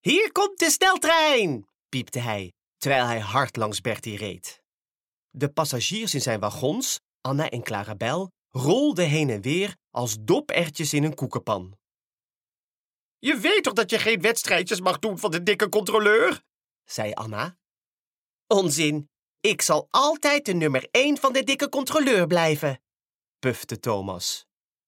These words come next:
"Mijn spoorlijn is het belangrijkste onderdeel van het hele spoornetwerk."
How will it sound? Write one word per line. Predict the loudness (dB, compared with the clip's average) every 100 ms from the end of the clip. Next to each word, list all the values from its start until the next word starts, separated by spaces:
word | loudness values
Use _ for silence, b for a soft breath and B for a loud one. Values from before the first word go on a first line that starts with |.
| _ _
"Mijn | -2 0 0 -2
spoorlijn | -2 2 2 4 2 0 -4 _
is | -2 -2
het | -2
belangrijkste | 0 2 2 2 2 0 0 0
onderdeel | 2 0 0 -2 0
van | 0
het | 0 -2
hele | 0 2 2 0
spoornetwerk." | -2 2 2 4 2 2 2 0 0 -6 -16